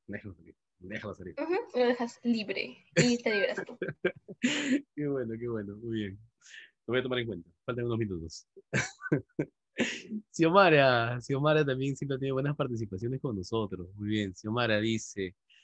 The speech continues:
Speaker 1: "Bueno, este año ha sido un poco dificultoso adaptarse a las clases virtuales". Sí, es cierto. Nosotros también hemos tenido esa dificultad. "Pero le agradezco, profesor, por su enseñanza, su forma de explicar los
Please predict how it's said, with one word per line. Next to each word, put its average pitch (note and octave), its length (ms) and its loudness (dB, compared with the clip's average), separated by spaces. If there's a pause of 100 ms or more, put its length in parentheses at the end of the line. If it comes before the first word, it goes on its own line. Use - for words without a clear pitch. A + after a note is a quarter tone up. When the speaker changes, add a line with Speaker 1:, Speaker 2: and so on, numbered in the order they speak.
(460)
Speaker 1:
"Bueno, B2+ 340 0
este B2 220 -4
año D3+ 240 0
ha C3+ 60 -2
sido C#3 180 -4
un C3 60 -8
poco D3+ 260 2
dificultoso A#2 720 0
adaptarse A2+ 600 -2
a G2 40 -2
las G2 80 -6
clases A2 260 -6
virtuales". F#2+ 460 -4
Sí, E3 80 -4
es - 80 -8
cierto. - 300 -8 (400)
Nosotros G#2 280 -6
también G#2 300 -6
hemos F#2+ 160 -10
tenido F#2+ 160 -6
esa F#2 120 -10
dificultad. F2 440 -10 (960)
"Pero A#2 140 -2
le A#2+ 80 2
agradezco, C3+ 480 0
profesor, C3 540 -4
por A#2+ 140 -6
su A2+ 80 -8
enseñanza, A#2 680 -4
su G#2+ 140 -10
forma A2+ 260 -6
de A2 60 -4
explicar A2+ 640 -6
los G2+ 280 -10